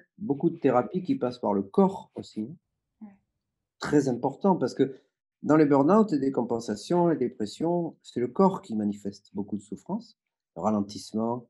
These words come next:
Speaker 1: tristesse, écrasement, anédonie, euh, perte de libido, euh, troubles du sommeil. Le corps, euh, perte d'appétit, le corps exprime tellement de choses qu'on peut pas faire comme si ça n'existait pas. Et il y a beaucoup de patients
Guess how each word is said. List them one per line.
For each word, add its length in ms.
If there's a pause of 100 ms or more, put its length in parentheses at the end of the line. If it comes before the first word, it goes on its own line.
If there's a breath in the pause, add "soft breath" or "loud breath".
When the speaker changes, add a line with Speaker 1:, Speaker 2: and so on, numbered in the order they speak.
(500)
Speaker 1:
tristesse, 680 (380)
écrasement, 800 (480)
anédonie, 880 (180)
euh, 340
perte 280
de 80
libido, 840
euh, 140
troubles 220
du 100
sommeil. 500 (220)
Le 140
corps, 400
euh, 120
perte 240
d'appétit, 480
le 100
corps 320
exprime 540
tellement 280
de 80
choses 340
qu'on 340
peut 140
pas 140
faire 200
comme 160
si 120
ça 140
n'existait 440
pas. 160 (600)
Et 60
il 20
y 40
a 60
beaucoup 220
de 80
patients 600